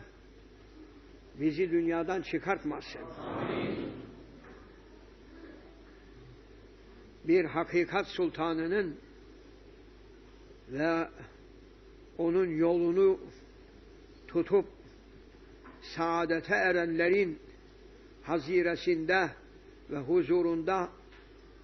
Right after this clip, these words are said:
Speaker 1: bulunuyoruz. Ümidimiz odur ki bu ahiret sultanı Aziz Mahmud Hüdayi Hazretleri'nin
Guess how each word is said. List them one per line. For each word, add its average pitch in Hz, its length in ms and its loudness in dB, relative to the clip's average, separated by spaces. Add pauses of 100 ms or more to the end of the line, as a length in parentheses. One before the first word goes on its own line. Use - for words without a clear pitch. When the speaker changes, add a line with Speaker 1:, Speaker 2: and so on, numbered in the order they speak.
(600)
Speaker 1:
bulunuyoruz. 175 880 4 (3250)
Ümidimiz 170 640 4
odur 185 320 2
ki 190 340 2 (1800)
bu 170 140 0
ahiret 175 480 0
sultanı 170 720 0 (1700)
Aziz 165 360 -2
Mahmud 170 360 -4
Hüdayi 170 420 4
Hazretleri'nin 165 960 2